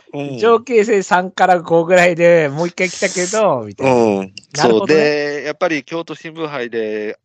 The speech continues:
Speaker 1: アスクに三着、えー、神戸新聞杯ジャスティンパレスに三着。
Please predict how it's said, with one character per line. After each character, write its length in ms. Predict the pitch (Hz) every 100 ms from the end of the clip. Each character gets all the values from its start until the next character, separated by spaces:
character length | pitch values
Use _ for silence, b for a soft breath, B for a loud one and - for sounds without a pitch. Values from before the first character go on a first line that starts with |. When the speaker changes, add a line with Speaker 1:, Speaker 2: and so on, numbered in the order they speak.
| -
Speaker 1:
ア 100 | 113
ス 140 | -
ク 180 | - 117
に 340 | 104 101 92 - _ _ _ _ _
三 240 | - 104 95
着、 420 | 98 - 90 - _ _ -
え 140 | 107 98
ー、 40 |
神 200 | - 107
戸 60 | 104
新 200 | 107 101
聞 100 | 98
杯 140 | 98
ジ 80 | 95
ャ 40 |
ス 100 | -
テ 80 | 104
ィ 40 |
ン 20 | 92
パ 80 | 95
レ 100 | 98
ス 100 | 92
に 120 | 87
三 240 | 101 95
着。 360 | 101 90 92